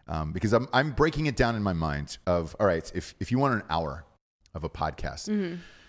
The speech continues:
Speaker 1: it's essentially a fucking movie, right?" So you would have to write twelve movies back to back to get that out there, and then the edits that would require for that. Like, I, I am not well versed on Star Wars at all, and I was fully,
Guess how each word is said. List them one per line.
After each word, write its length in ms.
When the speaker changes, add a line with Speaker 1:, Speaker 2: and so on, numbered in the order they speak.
Speaker 1:
it's 100
essentially 560
a 80
fucking 460
movie, 320
right?" 300
So 420
you 140
would 100
have 220
to 120
write 220
twelve 360
movies 400
back 300
to 120
back 500
to 120
get 220
that 200
out 240
there, 220
and 120
then 260
the 140
edits 300
that 140
would 100
require 480
for 140
that. 260
Like, 300
I, 180
I 100
am 160
not 320
well 160
versed 340
on 120
Star 180
Wars 240
at 80
all, 160
and 100
I 60
was 160
fully, 480